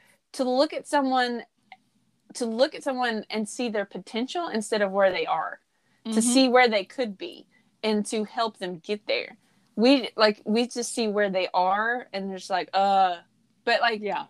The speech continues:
Speaker 1: but we want people to look at us and see our potential. Like, we don't want people to look at us and see,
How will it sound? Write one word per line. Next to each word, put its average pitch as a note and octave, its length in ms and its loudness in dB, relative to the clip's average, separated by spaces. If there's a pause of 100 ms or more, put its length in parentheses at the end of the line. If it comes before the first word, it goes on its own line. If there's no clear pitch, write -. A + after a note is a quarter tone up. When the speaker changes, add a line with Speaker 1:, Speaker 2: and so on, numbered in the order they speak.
(160)
Speaker 1:
but A#3 120 -4
we C#4+ 140 -2
want D4 220 -4
people A#3+ 200 -8
to G#3+ 60 -8
look G#3+ 220 -8
at G#3 80 -4
us A3+ 200 -2
and A3+ 140 -14
see F#3+ 180 -10
our F#3+ 180 -2
potential. F3+ 680 -12
Like, E3+ 240 -2
we G#3+ 100 0
don't B3+ 140 0
want A#3 200 0
people G3+ 200 -6
to F#3 60 0
look F#3+ 160 2
at F#3+ 100 -2
us F#3+ 120 -4
and G3 120 -10
see, F3+ 160 -8